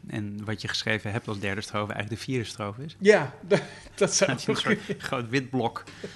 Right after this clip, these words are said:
Speaker 2: <laughs> Ik kan het ook
Speaker 1: Dus ik
Speaker 2: gewoon wit laten, ja.
Speaker 1: Ja.
Speaker 2: <laughs> Misschien moet ik het helemaal wit laten, dat zou ook mooi zijn, ja. Ja.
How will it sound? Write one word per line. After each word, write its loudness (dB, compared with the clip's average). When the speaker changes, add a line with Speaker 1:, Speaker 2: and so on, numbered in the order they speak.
Speaker 2:
<laughs> -10
Ik 4
kan 8
het 4
ook 6
Speaker 1:
Dus 2
ik 0
Speaker 2:
gewoon 4
wit 10
laten, 4
ja. -2
Speaker 1:
Ja. 4
Speaker 2:
<laughs> 6
Misschien 0
moet -2
ik -8
het -4
helemaal 0
wit -2
laten, -10
dat -18
zou -12
ook -10
mooi -8
zijn, -12
ja. -14
Ja. -8